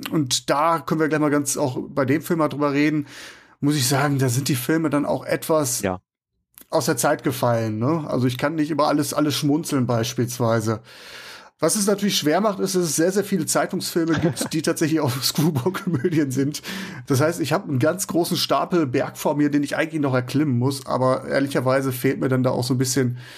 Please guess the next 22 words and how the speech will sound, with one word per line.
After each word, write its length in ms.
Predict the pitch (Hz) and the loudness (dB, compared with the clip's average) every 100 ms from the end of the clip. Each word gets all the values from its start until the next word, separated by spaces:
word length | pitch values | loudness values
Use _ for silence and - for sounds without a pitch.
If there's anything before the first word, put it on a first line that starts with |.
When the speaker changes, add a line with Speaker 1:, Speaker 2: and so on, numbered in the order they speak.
| - - - _ - | -20 -20 -20 _ -4
Speaker 1:
der 100 | 143 | 0
Drive, 480 | 123 123 127 123 - | 2 4 2 0 -2
weil 220 | 135 151 | 2 2
es 120 | 160 127 | 2 0
sind 140 | 202 | 0
ja 120 | 196 | 0
Geschichten, 460 | 165 160 208 208 190 | 2 0 0 -2 0
die 140 | 180 | 0
sich 200 | 165 170 | 0 -2
immer 160 | 165 156 | 0 0
um 120 | 151 | 0
diese 260 | 143 143 139 | 2 2 2
Liebesbeziehung 720 | 131 214 190 - - 190 160 | 2 0 -2 -6 -2 0 0
drehen 380 | 156 160 196 - | 2 2 2 -2
und 160 | 151 | -4
ich 100 | 143 | -4
bin 120 | 190 | -2
jemand, 260 | 165 170 156 | 0 0 2
der 100 | 151 | 0
sich 200 | 143 131 | 0 0
sehr 320 | 127 135 151 | 2 2 2
für 480 | 151 - 143 143 131 | -2 0 2 4 0